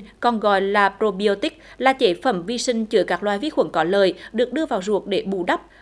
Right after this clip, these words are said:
lập lại sự cân bằng vi khuẩn đường ruột. Men vi sinh được chỉ định cho các trường hợp loạn khuẩn ruột như đi ngoài phân sống, tiêu chảy, khó tiêu, trưởng bụng, rối loạn tiêu hóa. Việc bổ sung các men vi sinh nhằm nâng cao sức đề kháng và tăng cường chức năng cho đường ruột.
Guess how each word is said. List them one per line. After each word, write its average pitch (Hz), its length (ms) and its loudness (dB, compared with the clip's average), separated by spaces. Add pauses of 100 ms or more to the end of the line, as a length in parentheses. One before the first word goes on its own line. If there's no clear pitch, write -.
lập 233 200 0
lại 233 160 -2
sự 240 180 -6
cân 302 220 -4
bằng 202 180 -2
vi 208 120 -6
khuẩn - 220 -4
đường 175 140 -4
ruột. 180 240 4 (600)
Men 226 200 0
vi 226 120 -2
sinh 220 300 -2
được 214 220 2
chỉ 233 120 -2
định 202 240 -2
cho 320 100 -2
các - 180 -4
trường 202 160 0
hợp 196 160 -6
loạn 190 240 -2
khuẩn 202 260 0
ruột 190 260 4 (200)
như 214 260 -4
đi 208 140 -4
ngoài 190 320 -4
phân 190 160 -4
sống, 185 340 -2 (260)
tiêu 311 200 -2
chảy, 208 340 0 (200)
khó 202 220 0
tiêu, 262 380 0 (140)
trưởng 175 240 2
bụng, 190 220 2 (220)
rối 180 200 0
loạn 175 240 -4
tiêu 202 140 0
hóa. 175 300 2 (580)
Việc 240 240 0
bổ 240 140 2
sung 320 260 -4
các 196 240 -2
men 214 160 -4
vi 220 120 -6
sinh 226 280 -2 (220)
nhằm 247 300 -2
nâng 320 100 -4
cao 311 180 -2
sức 440 200 -4
đề 214 120 2
kháng 202 360 -2
và 202 120 -4
tăng 226 180 -6
cường 202 220 -4
chức 269 220 -8
năng 202 180 -8
cho 196 140 -6
đường 175 160 -2
ruột. 170 240 2